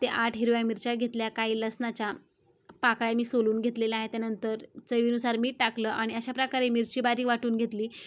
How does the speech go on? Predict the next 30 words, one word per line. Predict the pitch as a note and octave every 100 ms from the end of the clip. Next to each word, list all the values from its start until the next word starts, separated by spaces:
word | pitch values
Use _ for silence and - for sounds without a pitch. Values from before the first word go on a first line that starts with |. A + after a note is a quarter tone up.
| - - _
त्यानंतर | C4+ C4+ C4 C4
काही | B3+ B3
शेंगदाणे | A#3+ B3+ A#3 A3+ A#3
घेतले, | A#3 C4 A3 A3
ते | A3+
देखील | A3+ A#3 A#3
आपलं | A3+ A3+
असे | A3+
ओबडधोबड | A#3 A3+ A#3 A3+ B3 B3
वाटून | A#3+ A#3 A3+ A3+
घ्यायचे | A#3 A3 A#3
आहे, | A3 A#3
जास्त | A3+ A3 - B3 - _ _ _ _ A#3
जाडसुद्धा | A#3+ A#3 A#3 A3 A#3
ठेवायचे | B3 A#3 A#3 A#3+
नाही. | A#3 A3+
तर | A#3+
अशा | A3+ A#3+
प्रकारे | A#3+ B3 A#3+ A#3
वाटण | A3+ A3 A#3+ A#3+
तयार | A#3+
करून | A#3+ A#3+ A#3
घेतलेलं | A#3 A#3+ A3+ A3
आहे. | A3+ A3+ G#3 G#3+ - _ - - - - -
तर | C4+
आता | C4 B3+
भाजीवरचं | B3+ B3+ A3 B3 B3
झाकण | B3+ B3 B3 A#3+
काढून | A#3 A3 A3
बघूयात. | A3 G3+ G#3+ G#3